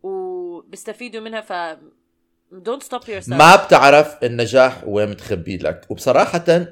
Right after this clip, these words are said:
Speaker 2: يعني، أنا إذا واحد ح-، رزق الهبل على المجانين. إذا واحد بده يدفع لي ت-، خمسين ألف، سبعين ألف
Speaker 1: ما بعرف، ما
Speaker 2: دولار
Speaker 1: بعرف.
Speaker 2: أمريكي
Speaker 1: آه. بس هو
Speaker 2: على إنه أجي أخذ له كم صورة على عرسه،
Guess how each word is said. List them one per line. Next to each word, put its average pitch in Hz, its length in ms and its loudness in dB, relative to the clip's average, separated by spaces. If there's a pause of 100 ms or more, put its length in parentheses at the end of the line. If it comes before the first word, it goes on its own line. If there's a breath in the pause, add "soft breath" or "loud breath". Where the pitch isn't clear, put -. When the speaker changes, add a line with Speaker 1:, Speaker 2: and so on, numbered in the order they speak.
(120)
Speaker 2:
يعني، 92 340 -6
أنا 139 200 0
إذا 101 180 -2
واحد 117 320 -2
ح-، - 100 -20 (720)
رزق 170 300 2
الهبل 135 420 0
على 110 180 2
المجانين. 92 540 -6
إذا 110 160 -2
واحد 160 380 0
بده 117 200 -8
يدفع 147 300 2
لي 117 140 0
ت-، - 200 -10
خمسين 139 480 -6
ألف، 135 400 -4 (1080)
سبعين 156 480 -2
ألف 156 120 4
Speaker 1:
ما 160 60 4
بعرف، 160 140 -8
ما - 60 -12
Speaker 2:
دولار 127 340 4
Speaker 1:
بعرف. 127 120 -2
Speaker 2:
أمريكي 127 340 -4
Speaker 1:
آه. 160 320 -10 (720 soft breath)
بس 240 180 -10
هو 294 120 -4
Speaker 2:
على 139 240 4
إنه 165 200 0
أجي 156 180 2
أخذ 180 240 0
له 165 80 -2
كم 156 160 -4
صورة 170 260 0
على 120 200 2
عرسه، 190 500 -2